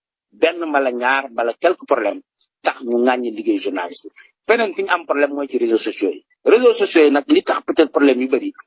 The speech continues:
mooy journaliste mbala rédaction dafa nekk koo xam ne dañ koy tàggat. Dafa nekk koo xam ne nii dafa am charte bu muy respecté. Dafa nekk koo xam ne nii dafa am ay kuréel yuy def régulation.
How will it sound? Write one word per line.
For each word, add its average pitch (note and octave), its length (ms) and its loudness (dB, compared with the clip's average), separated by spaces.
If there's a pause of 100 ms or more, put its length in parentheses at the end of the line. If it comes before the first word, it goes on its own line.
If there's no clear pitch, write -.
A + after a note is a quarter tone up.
(140)
mooy D3+ 260 2
journaliste D#3+ 520 -2
mbala C3 200 2
rédaction B2+ 400 -2
dafa A#2 160 -2
nekk C#3 180 -2
koo C3+ 100 4
xam B2+ 160 -4
ne A#2+ 80 -2
dañ A2+ 120 0
koy A#2+ 140 2
tàggat. - 300 -6 (500)
Dafa D#3 280 0
nekk D#3 260 0
koo C#3+ 100 2
xam C3+ 160 -2
ne C3 80 -2
nii C#3 220 -2
dafa C3 140 -6
am C3+ 180 -4
charte C#3+ 320 -4
bu - 120 -8
muy A#2+ 100 2
respecté. - 460 -4 (260)
Dafa C3+ 160 2
nekk F3+ 180 -8
koo E3 140 2
xam C#3+ 160 -8
ne C3+ 100 -2
nii C#3 140 -2
dafa C#3+ 180 -2
am D#3 160 0
ay C3+ 180 4
kuréel E3+ 340 2
yuy C3+ 140 -2
def C#3+ 140 0
régulation. A#2 520 0